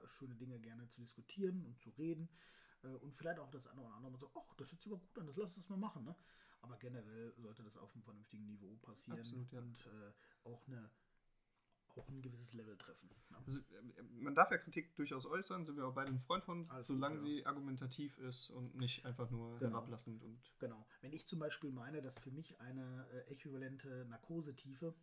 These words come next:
Speaker 1: von fünfunddreißig Meter gut ist, das heißt, ich fühle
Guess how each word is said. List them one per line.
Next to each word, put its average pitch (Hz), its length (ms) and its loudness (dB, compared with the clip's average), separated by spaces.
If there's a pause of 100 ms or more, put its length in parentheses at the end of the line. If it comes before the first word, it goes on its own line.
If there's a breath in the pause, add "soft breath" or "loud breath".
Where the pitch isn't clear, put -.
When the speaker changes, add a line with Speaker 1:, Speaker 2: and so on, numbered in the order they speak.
Speaker 1:
von 127 200 -6
fünfunddreißig 120 600 -6
Meter 175 500 2
gut 156 180 -6
ist, - 360 -4
das - 180 -12
heißt, 123 320 -4 (420 loud breath)
ich 190 280 4
fühle 170 440 4